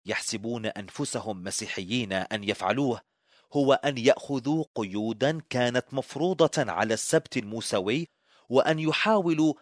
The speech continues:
أن يفرضوا تلك القيود على يوم الأحد، فهذا يخالف قصد الرب. لذلك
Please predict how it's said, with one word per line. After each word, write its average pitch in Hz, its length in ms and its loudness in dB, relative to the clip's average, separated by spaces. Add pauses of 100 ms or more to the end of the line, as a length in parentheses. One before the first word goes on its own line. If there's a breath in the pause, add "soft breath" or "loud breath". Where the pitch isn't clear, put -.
(280 soft breath)
أن 131 120 -2
يفرضوا 135 520 -2
تلك 175 320 -4
القيود 120 640 -2
على 135 500 2
يوم 127 260 2
الأحد، - 520 -2 (340)
فهذا 98 600 0 (200)
يخالف 127 680 0
قصد 113 420 -4
الرب. 98 300 -2 (520)
لذلك 98 640 -4